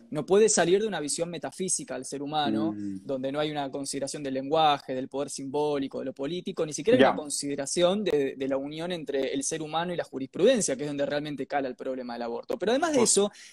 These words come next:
Speaker 1: lo que me molestó y esto sí me molestó, y se, y de hecho, pues, le avisé que hoy estábamos haciendo este vivo, yo le, le dije, "Voy a estar a las diecinueve con Diego respondiendo tu video sobre el aborto", porque nosotros no
Speaker 2: Ujú.
Speaker 1: hacemos lo mismo, nosotros avisamos,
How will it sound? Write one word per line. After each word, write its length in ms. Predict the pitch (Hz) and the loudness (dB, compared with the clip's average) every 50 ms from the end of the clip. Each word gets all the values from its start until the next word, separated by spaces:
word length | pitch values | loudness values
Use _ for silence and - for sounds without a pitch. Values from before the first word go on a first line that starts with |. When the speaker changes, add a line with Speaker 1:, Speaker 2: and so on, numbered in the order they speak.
| - | -2
Speaker 1:
lo 140 | - 185 185 | 2 2 6
que 100 | 220 220 | 6 6
me 80 | 226 233 | 6 8
molestó 720 | 233 240 240 247 233 - - 285 240 208 208 208 - _ _ _ _ _ | 6 6 6 4 2 0 2 4 4 4 4 2 -4 _ _ _ _ _
y 100 | - 180 | -4 -4
esto 140 | 214 - 226 | -4 -2 0
sí 140 | 190 - 247 | 0 0 0
me 100 | 208 175 | 0 -2
molestó, 580 | 160 147 147 147 143 _ - 165 156 151 156 - | -4 -6 -6 -6 -6 _ 0 0 2 0 0 -4
y 60 | - | -8
se, 180 | - - 139 127 | -8 -6 -6 -6
y 120 | - 147 143 | -6 -4 -4
de 60 | 156 | -2
hecho, 180 | 165 - 190 156 | -2 -2 -2 -4
pues, 100 | 151 151 | -2 -2
le 80 | 147 | 0
avisé 500 | 135 139 143 139 - - 208 196 185 175 - | 0 0 0 0 4 4 6 4 4 0 -4
que 100 | - 151 | -4 -4
hoy 180 | 143 147 151 147 | -4 -4 -4 -6
estábamos 420 | 143 - - 156 151 147 139 - | -10 -6 -4 -4 -4 -4 -6 -10
haciendo 280 | 139 - - 151 143 139 | -10 -10 -8 -8 -8 -8
este 160 | - - 143 | -6 -4 -2
vivo, 300 | 165 180 170 151 143 143 | 0 0 0 0 -2 -2
yo 140 | 143 - 139 | -4 -4 -6
le, 180 | 139 135 131 - | -6 -6 -6 -4
le 80 | 139 139 | -4 -4
dije, 160 | 139 - 143 | -4 -2 -2
"Voy 180 | 143 147 160 160 | 0 2 2 2
a 40 | |
estar 220 | 151 - - 156 156 | 2 2 2 2 2
a 60 | 156 | 4
las 120 | 143 127 | 2 0
diecinueve 400 | 131 131 131 - 139 147 160 165 | -2 -4 -6 -6 -6 -4 -4 -4
con 180 | - 156 143 143 | -4 -4 -6 -2
Diego 240 | 147 170 185 185 160 | 0 2 4 4 4
respondiendo 640 | 135 135 - - 151 147 143 151 170 175 180 170 151 | 4 2 -4 -6 -8 -6 -2 0 0 2 2 0 0
tu 140 | - 139 | 0 -2
video 320 | 135 135 139 147 160 170 151 | -2 0 0 2 4 4 2
sobre 200 | - 147 131 131 | 2 0 -4 -2
el 60 | 139 | 0
aborto", 460 | 147 175 190 170 151 127 - 156 147 | 2 6 6 6 4 2 0 -6 -6
porque 240 | - - - - 127 | -6 -8 -12 -12 -12
nosotros 320 | 131 - - 147 147 143 | -8 -4 -4 -2 -2 -2
no 60 | - 143 | -2 -2
Speaker 2:
Ujú. 20 | |
Speaker 1:
hacemos 320 | 135 - 160 151 143 131 | -2 -2 -2 -2 -2 -4
lo 80 | 131 131 | -4 -4
mismo, 380 | 139 139 139 - 139 151 170 170 | -6 -6 -8 -6 -6 -6 -6 -6
nosotros 300 | - - 139 117 - 131 | -10 -12 -8 -6 -4 -2
avisamos, 500 | 139 135 - 165 151 147 165 190 - | 0 4 6 6 6 6 2 -2 -6